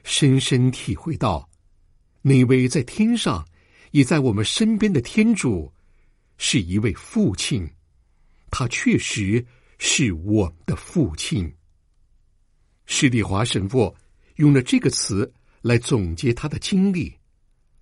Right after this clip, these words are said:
神性父子之情，意思是所有的人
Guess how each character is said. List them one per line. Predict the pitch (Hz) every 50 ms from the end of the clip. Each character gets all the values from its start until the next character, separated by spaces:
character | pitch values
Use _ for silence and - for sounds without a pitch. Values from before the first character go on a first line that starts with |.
| _ _ _
神 | _ - - - - 107 98 113 127
性 | 127 - - 175 127 117 117 113
父 | - - - - 233 202 131 110
子 | - - 143 - -
之 | - - 156 135
情， | 123 - - - 110 90 80 73 - _ _ _ _ _ _ _ _ _ _ _ _ _ _ _ _ _ _ _ _
意 | _ - 98
思 | 95 - 143
是 | - - - 123 90 76 - _ _ _ _ _ _ _ _ _ _ _ _ _ _ _ _ _ _ _
所 | - - - - 147 147
有 | 220 247 180
的 | - 120
人 | 95 95 87 87 92 120 135